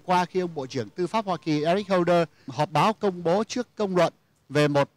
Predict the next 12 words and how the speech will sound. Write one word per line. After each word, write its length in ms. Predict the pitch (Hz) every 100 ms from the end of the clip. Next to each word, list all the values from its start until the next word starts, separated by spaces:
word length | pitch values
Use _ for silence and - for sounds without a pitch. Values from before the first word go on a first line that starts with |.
| -
âm 220 | 196 202
mưu, 180 | 202 190
gọi 180 | 160
là 100 | 147
một 140 | 143 143
âm 220 | 185 190
mưu 320 | 190 190 185 -
ám 200 | - 202
sát 240 | 226 233 233
bất 200 | - 233
thành 180 | 160 135 113 _ _ _ -
của 420 | 131 113 107